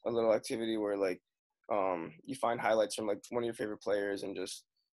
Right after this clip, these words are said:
uh, look at, like, the good things and, and things that he could do better and just compare yourself to him, and,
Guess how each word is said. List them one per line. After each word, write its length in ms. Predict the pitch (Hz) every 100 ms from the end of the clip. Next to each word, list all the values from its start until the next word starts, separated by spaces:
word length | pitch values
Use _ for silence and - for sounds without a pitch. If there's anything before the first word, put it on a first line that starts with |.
| _ _ -
uh, 300 | 101 98 92
look 220 | 85 117
at, 100 | 95
like, 120 | 98
the 80 | -
good 200 | 110 104
things 300 | 101 104 110
and, 180 | 101 90 -
and 280 | 92 95 85 -
things 140 | 113 104
that 80 |
he 100 | 120
could 120 | 98 104
do 100 | 101
better 320 | 101 101 98
and 100 | 101
just 240 | 101 -
compare 220 | - - 104
yourself 380 | 107 - 95
to 100 | -
him, 320 | - 98 95 95
and, 200 | 90